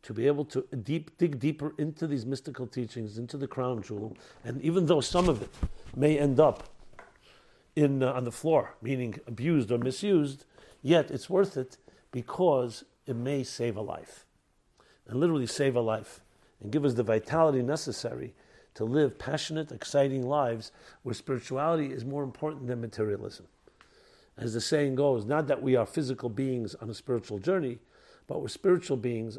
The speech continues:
on a physical journey. And that's a perfect segue to the topic at hand, 'cause we're gonna be speaking about souls.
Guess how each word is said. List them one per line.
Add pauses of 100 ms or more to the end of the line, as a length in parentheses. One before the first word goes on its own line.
on
a
physical
journey. (880)
And
that's
a
perfect
segue
to
the
topic
at
hand, (600)
'cause
we're
gonna
be
speaking
about
souls.